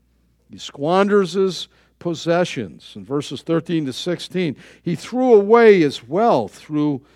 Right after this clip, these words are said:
an undisciplined, wild life, going on a spending spree for things of no value. Spending his father's life.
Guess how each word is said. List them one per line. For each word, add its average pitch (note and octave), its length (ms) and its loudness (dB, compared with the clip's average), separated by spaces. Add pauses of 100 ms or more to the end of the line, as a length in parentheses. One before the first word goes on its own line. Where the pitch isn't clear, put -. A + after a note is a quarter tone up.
(140)
an C#3 140 -8
undisciplined, F#3+ 840 -2
wild F3 580 2
life, E3 800 -2 (960)
going D#3 300 -4
on D3+ 220 -2
a C3+ 60 -2
spending E3+ 600 -6
spree B2+ 420 -6
for A2+ 200 -10
things F#3+ 560 -8
of C3+ 240 -10
no D#3 320 -2
value. E3 960 -6 (920)
Spending D#3+ 540 -6
his B2 340 -6 (280)
father's F3 800 0
life. C3 640 -2